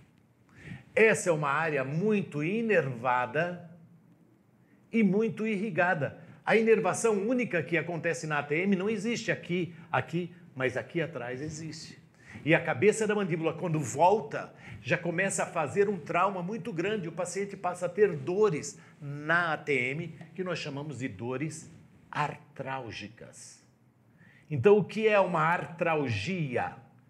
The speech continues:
É uma dor dentro da articulação. E isso significa dizer que essa artralgia, o paciente vai chegar pra você dizendo assim: "Ah, eu fui no otorrino porque eu disse que eu estava com dor de ouvido.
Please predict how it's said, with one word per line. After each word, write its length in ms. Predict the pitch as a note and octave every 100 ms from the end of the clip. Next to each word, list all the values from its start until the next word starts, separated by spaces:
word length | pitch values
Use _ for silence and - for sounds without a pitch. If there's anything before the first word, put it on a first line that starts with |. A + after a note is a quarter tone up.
| _ _ _
É 100 | C3
uma 240 | B2+ A#2+
dor 560 | G2+ F#2+ C3 F3+ F#3+ - - - _
dentro 720 | G#2 G2+ A#2+ G#3+ G3+ - A#2+
da 160 | G#2+ G2+
articulação. 680 | G2+ - - G2+ - G2+ E2 - _ _ - - - - -
E 220 | C#3+ E3+
isso 200 | A3+ F3+
significa 540 | F3+ F3+ D#3+ C#3+ D#3 D3+
dizer 320 | B2+ C#3+ D#3+
que 160 | - D#3+
essa 360 | F3+ D#3+ C3 -
artralgia, 1040 | D#3 F3 D#3 D#3+ C#3+ A#2+ C3 G3 D3 F#2+ - -
o 80 | D3
paciente 420 | D#3+ D3+ F3 E3+
vai 120 | D#3+
chegar 300 | D3+ D3 D3
pra 120 | C#3+ C#3+
você 280 | D3 -
dizendo 360 | D#3+ D#3+ D3 D#3
assim: 280 | C#3+ D3 - - - _ - _ _
"Ah, 180 | F3+ G#3
eu 120 | G3
fui 220 | - G#3
no 140 | G#3
otorrino 600 | G3+ G#3 G3 C3 F#3+ G#3+
porque 220 | E3 E3 F#3
eu 60 |
disse 260 | D#3 F3 E3
que 120 | G3
eu 40 |
estava 300 | F#3+ - E3
com 180 | E3+ G3
dor 380 | F3 C#3 F3+ F#3+
de 80 | F3+
ouvido. 520 | G3 C#3 F#3 D#3+ -